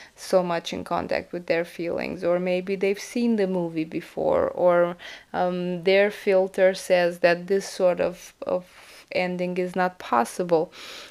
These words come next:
But we maybe l-, judge it as, "Oh, that person, it's very cold, it's a heartless person, why doesn't he feel like that, or why doesn't she feel like that then?" But is, is normal to have,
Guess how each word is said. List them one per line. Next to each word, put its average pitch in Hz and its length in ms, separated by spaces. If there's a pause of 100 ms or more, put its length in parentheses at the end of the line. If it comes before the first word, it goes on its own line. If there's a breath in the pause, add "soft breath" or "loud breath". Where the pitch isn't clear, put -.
(140)
But 180 240
we 214 580 (680 soft breath)
maybe 196 400
l-, 185 180 (140)
judge 202 340
it 196 240
as, 185 260
"Oh, 196 240
that 185 300
person, 190 720 (160)
it's - 240
very 196 340
cold, 180 600
it's 160 180
a 175 60
heartless 190 580
person, 185 560
why 180 220
doesn't 180 420
he 185 140
feel 190 340
like 175 240
that, 165 300
or 170 180
why 175 300
doesn't 180 360
she 202 220
feel 190 260
like 170 220
that 160 240
then?" - 240 (480 loud breath)
But - 320 (800)
is, 202 540 (300)
is 202 200
normal 269 440
to 269 180
have, 226 400